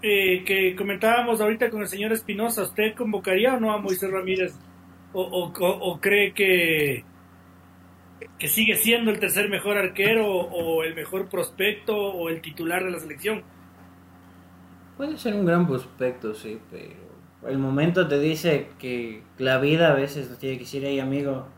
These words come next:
Speaker 2: aterriza un poco, siéntate, que estás haciendo huevadas. Si te gana, la vas a cagar
Speaker 1: Muchas y
Speaker 2: peor".
Speaker 1: muy, muchas y muy seguidas.
Speaker 2: Entonces, mejor siéntate y ve las cositas desde afuera,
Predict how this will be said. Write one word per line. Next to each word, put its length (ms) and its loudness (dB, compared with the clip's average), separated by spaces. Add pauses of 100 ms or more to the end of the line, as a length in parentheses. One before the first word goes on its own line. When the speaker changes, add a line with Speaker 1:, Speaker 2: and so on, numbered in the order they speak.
(140)
Speaker 2:
aterriza 600 -8
un 100 -8
poco, 360 -6
siéntate, 760 2 (880)
que 60 -20
estás 680 -2
haciendo 360 -8
huevadas. 760 -6 (640)
Si 200 -20
te 120 -14
gana, 560 0 (600)
la 140 -10
vas 240 0
a 100 -4
cagar 120 -4
Speaker 1:
Muchas 300 4
y 20 0
Speaker 2:
peor". 400 4 (1000)
Speaker 1:
muy, 100 -2
muchas 280 2
y 80 2
muy 160 2
seguidas. 640 -2 (120)
Speaker 2:
Entonces, 320 -18
mejor 340 -2
siéntate 480 2
y 60 6
ve 180 4
las 180 4
cositas 480 -2
desde 200 -4
afuera, 320 -12